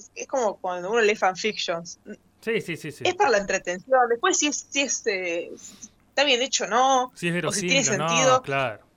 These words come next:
Speaker 1: La verdad que, que no, to-, o sea, to-, no es, es totalmente inverosímil, totalmente. No hay una sola cosa que,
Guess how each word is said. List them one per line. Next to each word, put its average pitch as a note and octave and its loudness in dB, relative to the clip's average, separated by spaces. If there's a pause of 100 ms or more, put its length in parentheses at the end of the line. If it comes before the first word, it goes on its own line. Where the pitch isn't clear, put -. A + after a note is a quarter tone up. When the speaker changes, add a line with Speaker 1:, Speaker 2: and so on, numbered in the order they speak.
(120)
Speaker 1:
La A#3+ 4
verdad A#3 4 (120)
que, C#4 -6 (180)
que C4+ -2 (220)
no, A#3+ 4
to-, C4+ 0
o - -20
sea, A3+ 0
to-, A#3+ -10 (100)
no C#4 0
es, C#4+ -2
es C4 -14
totalmente A#3 -10
inverosímil, D#3+ -14
totalmente. F3 -8
No E3+ -16
hay A3 -12
una A#3+ -12
sola F#3 -12
cosa D#3 -16
que, D#3 -12